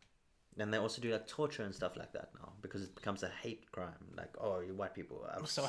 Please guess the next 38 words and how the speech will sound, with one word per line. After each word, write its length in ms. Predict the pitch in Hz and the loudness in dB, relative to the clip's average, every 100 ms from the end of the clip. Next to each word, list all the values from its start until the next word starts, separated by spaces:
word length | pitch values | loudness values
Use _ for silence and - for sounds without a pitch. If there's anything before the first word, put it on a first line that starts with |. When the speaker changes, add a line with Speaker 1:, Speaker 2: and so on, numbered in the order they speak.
| 156 | 8
Speaker 1:
suffered 120 | 151 | 10
Speaker 2:
bad 180 | 147 135 | 12 12
Speaker 1:
so 40 | 131 | 10
Speaker 2:
is 40 | 123 | 6
the 80 | |
Speaker 1:
much." 60 | 127 | 0
Speaker 2:
torture? 440 | - 123 - 120 - - - - - | 0 0 0 -6 -8 -14 -20 -20 4
Speaker 1:
Um, 280 | 117 117 113 | 6 6 2
so 140 | - | 6
they 100 | 120 | 6
do, 300 | 120 123 123 | 6 6 6
like, 140 | 104 - | 4 4
crazy 260 | 110 104 95 | 6 6 4
shit, 220 | 92 - | -2 -2
man. 160 | 95 98 | -2 0
They 100 | 98 | 0
do, 120 | 107 98 | -2 0
like, 240 | 95 90 | -2 -2
take 200 | - 98 - | 0 0 4
irons 540 | 101 104 104 101 98 98 | 6 6 6 0 -4 -4
and, 260 | 95 92 - - - | -4 -4 -10 -12 -6
like, 260 | 95 - | -6 2
burn 260 | 95 98 98 | 4 4 2
people 560 | - 101 - 98 95 | 0 -4 2 2 4
and, 160 | 92 90 | 2 -2
like, 160 | 90 - | -6 0
tie 200 | 101 95 | 4 4
them 160 | 95 | 2
up 140 | 92 92 | -2 -4
and 120 | 92 | -2
rape 220 | 95 95 | 0 0
them 260 | 101 95 95 | -2 -2 -2
and 100 | 92 | -4
stuff 200 | - 92 | -2 0
like 180 | - 120 | 0 0
that. 120 | 90 | -2
Speaker 2:
Ooh, 180 | 78 - - | -4 -12 -12
okay. 260 | - 131 | -12 -12